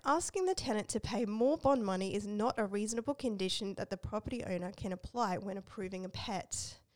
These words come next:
The property owner also cannot increase the rent or ask for more rent as a condition to provide approval for the pet.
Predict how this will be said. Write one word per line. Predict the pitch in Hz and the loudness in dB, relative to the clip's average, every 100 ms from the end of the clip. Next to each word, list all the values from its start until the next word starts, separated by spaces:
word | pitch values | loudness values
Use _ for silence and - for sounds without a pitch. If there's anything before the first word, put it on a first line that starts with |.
| _ | _
The | 277 | -6
property | 269 359 392 427 - | 2 2 4 2 4
owner | 226 220 208 - | 2 4 2 2
also | 320 349 262 214 | 0 0 2 0
cannot | - 277 311 311 | 2 4 4 4
increase | 254 - 208 214 | 2 0 0 0
the | 196 | -2
rent | 185 254 403 - - - _ - | 0 0 -2 -8 -10 -16 _ 0
or | 254 | 4
ask | 311 339 - - | 6 4 2 -2
for | 311 | 2
more | 254 302 | 4 4
rent | 262 220 220 - | 4 2 2 -2
as | 226 214 | -2 -2
a | |
condition | 208 214 196 208 208 196 | -2 -4 -2 0 0 -2
to | - 202 | -4 -4
provide | 214 196 226 240 | -6 0 4 4
approval | 220 - 302 247 180 | 2 -2 -4 -2 -2
for | - | -4
the | 185 | -8
pet. | - - - | -6 -8 -10